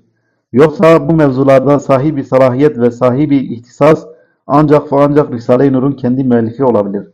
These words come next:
Risale-i Nur bu asrın ihtiyacına tam cevap veren yegane tefsiri Kur'ani olduğu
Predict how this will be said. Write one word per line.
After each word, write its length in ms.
Risale-i 440
Nur 180
bu 140
asrın 280
ihtiyacına 720
tam 220
cevap 300
veren 260
yegane 440
tefsiri 380
Kur'ani 360
olduğu 520